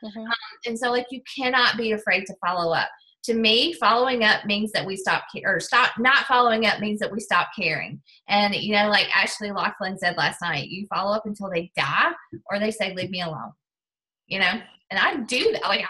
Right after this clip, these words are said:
Speaker 2: I legit do that. Like, you should see my list of people that I'm like, "Follow up next month, follow up next month." Like, I wrote this lady's name down, like, in January that has had a baby this month,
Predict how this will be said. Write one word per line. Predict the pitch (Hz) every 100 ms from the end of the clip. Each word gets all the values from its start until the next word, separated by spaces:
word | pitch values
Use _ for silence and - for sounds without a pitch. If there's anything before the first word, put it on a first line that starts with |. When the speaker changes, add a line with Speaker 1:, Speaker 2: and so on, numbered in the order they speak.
| 247
Speaker 2:
I | 254
legit | 196 208 - 277 247 -
do | 226 262
that. | 202 143 -
Like, | 160 -
you | 269 359
should | 330 233
see | 240
my | 233 208
list | 196 -
of | 247
people | 190 185 180 165
that | 175 160 - - -
I'm | 220
like, | 214 175 165
"Follow | 202 240
up | 254 -
next | 202 147 -
month, | 139 -
follow | 208 262
up | 240
next | 208 -
month." | 196 - -
Like, | 208
I | 214 247 294
wrote | 240
this | 233 247
lady's | 220 214 220
name | 208 208 220
down, | 226 240 262 - _ _
like, | 220 208
in | 208
January | 208 185 202 247 262 262 254
that | -
has | 214 240
had | 226
a | 202
baby | 196 190 214 226
this | 247 254
month, | 269